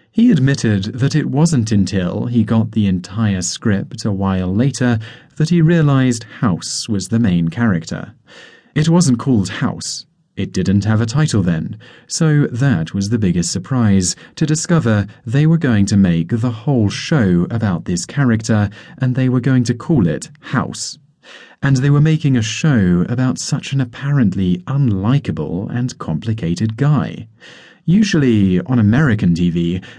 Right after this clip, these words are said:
the hero is very handsome and very good,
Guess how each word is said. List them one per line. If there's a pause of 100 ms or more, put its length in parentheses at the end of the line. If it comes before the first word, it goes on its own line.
the
hero
is
very
handsome
and
very
good,